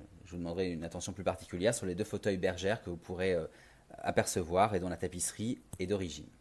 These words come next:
Alors, depuis le salon des Huet, nous gagnons maintenant la salle à manger. C'est ici que s'installaient les invités de Moïse de Camondo une fois le tour des salons de réception effectué, euh,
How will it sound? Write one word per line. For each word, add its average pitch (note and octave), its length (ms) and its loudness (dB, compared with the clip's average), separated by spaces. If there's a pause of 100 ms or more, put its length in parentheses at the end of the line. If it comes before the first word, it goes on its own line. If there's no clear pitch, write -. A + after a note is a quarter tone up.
(1400)
Alors, A#2+ 160 10
depuis A#2+ 280 0
le G2+ 200 6
salon A2+ 220 4
des A2 200 2
Huet, C#3 280 6
nous C#3 140 4
gagnons G#2+ 200 4
maintenant A#2 300 2
la A#2 100 4
salle C#3 220 2
à B2+ 80 6
manger. G#2 380 -2 (640)
C'est F2 180 -8
ici C3+ 240 -2
que A2 80 0
s'installaient G2 400 0
les F#2+ 140 0
invités F#2+ 260 0
de F#2 80 0
Moïse F2+ 300 0
de F2+ 80 0
Camondo F2+ 400 2
une A2 100 4
fois A2 240 6
le F#2+ 80 4
tour G2 220 -2
des F#2 80 2
salons G2 280 2
de F#2 60 -4
réception B2 460 -4 (160)
effectué, G2+ 640 -2
euh, D#2 240 -2